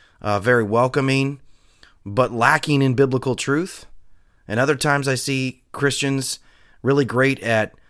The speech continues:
preaching biblical truth, but not very good at loving people. And Jesus, well, he did both.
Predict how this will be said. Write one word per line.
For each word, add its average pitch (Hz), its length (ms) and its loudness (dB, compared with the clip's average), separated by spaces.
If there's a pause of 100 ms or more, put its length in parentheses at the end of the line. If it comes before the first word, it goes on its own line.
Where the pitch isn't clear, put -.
(280)
preaching 156 360 0
biblical 131 400 2
truth, 147 520 -2 (360)
but 113 260 -2
not 117 420 -2
very 131 220 2
good 123 180 0
at 120 80 -4
loving 107 340 -2
people. - 360 -14 (1000)
And 131 260 2
Jesus, 139 840 2 (480)
well, 139 240 2
he 233 340 -2
did 170 360 -2
both. - 500 -6